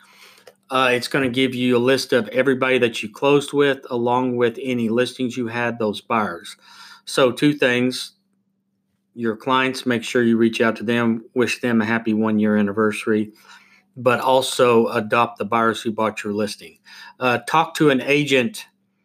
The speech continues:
uh, la-, a couple of weeks ago, and what they've actually done, they went into Creative Studio,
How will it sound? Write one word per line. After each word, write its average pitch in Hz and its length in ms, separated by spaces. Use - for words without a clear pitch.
uh, 113 400
la-, 120 380
a 127 100
couple 175 340
of 120 60
weeks 139 260
ago, 104 360
and 113 180
what 123 180
they've 156 200
actually 120 400
done, 117 260
they 131 140
went 139 200
into 135 320
Creative 135 380
Studio, 113 760